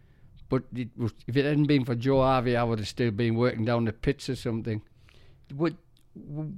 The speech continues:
Speaker 2: when you met Joe, you know, and you were at Workington, did you get the sense that he, he was learning his trade and, and he really had these ambitions to,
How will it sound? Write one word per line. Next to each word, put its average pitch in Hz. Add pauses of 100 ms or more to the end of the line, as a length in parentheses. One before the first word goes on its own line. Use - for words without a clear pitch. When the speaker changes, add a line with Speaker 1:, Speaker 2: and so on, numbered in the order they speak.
Speaker 2:
when 156
you 151
met 147
Joe, 120
you 110
know, 107
and 113
you 107
were 110
at 113
Workington, 104 (160)
did 117
you 127
get -
the 120
sense 113
that 110
he, 113 (720)
he 120
was 107
learning 117
his 110
trade 104
and, 101
and 98
he 101
really 107
had 107
these 107
ambitions 101
to, 101